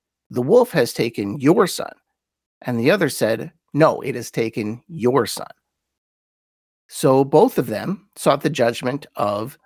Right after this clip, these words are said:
the prophet David, and he judged that the boy should be given to the older lady.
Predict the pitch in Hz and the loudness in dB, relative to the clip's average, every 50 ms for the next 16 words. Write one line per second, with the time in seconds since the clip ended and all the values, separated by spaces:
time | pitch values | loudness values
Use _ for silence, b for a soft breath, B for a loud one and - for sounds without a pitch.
0 | _ _ - 156 - - 131 117 117 - 113 104 101 - 156 196 226 151 - - | _ _ -8 -8 -6 -4 -4 -4 -2 -4 -6 -6 0 2 4 4 4 2 0 -2
1 | - _ _ _ _ _ _ _ _ _ _ _ _ _ _ _ - 123 135 - | -12 _ _ _ _ _ _ _ _ _ _ _ _ _ _ _ -12 -12 -10 -4
2 | - 208 233 208 156 151 151 117 104 113 - 107 - - - 302 - 135 131 - | 0 0 2 2 2 2 2 2 2 0 -4 -8 -10 -14 -12 -2 0 0 0 0
3 | 120 - 123 127 135 147 - - 180 165 143 131 131 117 104 117 113 120 - - | -2 0 2 2 2 2 2 -2 -2 -2 -2 0 0 -4 -2 -2 -4 -6 -6 -10
4 | - 131 110 113 120 117 - 156 180 180 147 - - 90 - - - - - | -8 -6 -4 -4 -4 0 2 4 4 4 4 0 -6 -6 -8 -10 -12 -16 -20